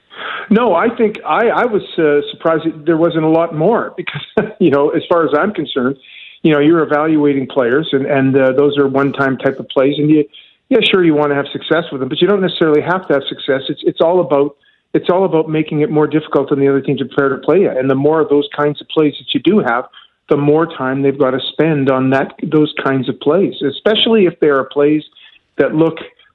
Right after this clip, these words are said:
like other plays that you have in your, in your, in your, uh, in your playbook, but they have a slight wrinkle to them because, because it, it, it now changes what defensive backs or what linebackers are looking for. And anytime you, you make a player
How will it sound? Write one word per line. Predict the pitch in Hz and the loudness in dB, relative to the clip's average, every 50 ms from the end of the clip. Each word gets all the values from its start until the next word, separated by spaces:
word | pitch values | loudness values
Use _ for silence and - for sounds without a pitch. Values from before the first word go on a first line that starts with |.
| - | -4
like | 143 143 147 156 165 175 170 175 175 | 0 2 2 4 2 2 0 0 0
other | 165 165 165 160 | 0 0 -2 -4
plays | 160 - 165 160 165 151 160 | -4 -2 0 0 0 0 -2
that | 151 139 - | -6 -8 -4
you | 160 147 | -2 -2
have | 139 147 147 143 | 0 0 -2 -2
in | 151 147 | -2 -2
your, | 143 135 131 - | -2 -2 -4 -2
in | - 170 139 139 | -2 0 2 2
your, | 139 139 135 131 135 135 - | 2 2 4 2 2 2 0
in | 139 135 | 0 0
your, | 135 135 131 131 127 131 127 | 2 2 2 2 2 2 0
uh, | 127 127 - | 0 0 -2
in | 175 139 | -2 -2
your | 135 127 | -4 -4
playbook, | - - 165 170 156 135 127 127 - - _ _ - _ _ _ _ | 0 0 0 0 2 0 -2 -4 -4 -12 _ _ -20 _ _ _ _
but | - 139 - | -4 -4 -2
they | - 143 | 0 0
have | 139 147 143 | 0 0 -2
a | 131 - | -2 -2
slight | - 156 156 156 | 0 0 0 2
wrinkle | 143 147 147 - 165 | 0 -2 -2 -2 -8
to | - - 143 | -4 -2 -2
them | 127 123 120 | -2 -2 -2
because, | 120 135 - 156 147 - - - - - - - _ _ - | -4 -2 0 0 -2 -2 -4 -10 -14 -20 -20 -20 _ _ -4
because | - - 175 165 151 | 0 0 0 2 2
it, | 180 185 180 | 2 2 4
it, | 180 190 190 190 - | 2 2 0 0 -2
it | 190 170 170 | -4 -2 0
now | 170 170 180 180 | -2 0 0 -2
changes | 175 - - 170 175 185 175 165 160 135 127 | -2 -2 -2 0 0 0 2 0 -2 -2 0
what | 143 147 147 143 - - 214 170 151 139 | 0 0 0 -2 -6 -16 -16 -16 -12 -4
defensive | 165 165 160 170 160 - - 143 151 | -2 -2 0 0 -2 -2 -2 -2 -2
backs | 151 151 156 151 - - | 0 0 0 -4 -4 -4
or | |
what | 139 143 139 | -2 -2 0
linebackers | 143 147 151 156 151 151 139 135 - 143 127 | 0 0 0 0 0 0 -2 -2 -2 -6 -4
are | 135 135 | -2 0
looking | 139 147 - - 151 139 - | 0 0 0 0 -4 -2 0
for. | - 131 123 120 120 - - | 0 0 0 0 -2 -2 0
And | 143 139 135 139 135 | 0 0 0 0 0
anytime | 143 - 170 156 160 160 - - 156 151 156 156 | 0 0 2 0 0 0 0 0 0 0 2 2
you, | 156 151 151 156 | 2 2 2 2
you | 151 - 160 156 156 151 147 139 | 0 0 -2 0 0 0 0 0
make | 143 143 139 - | -2 -2 -2 -4
a | - | -10
player | - - 156 151 143 135 | -6 -2 0 2 2 0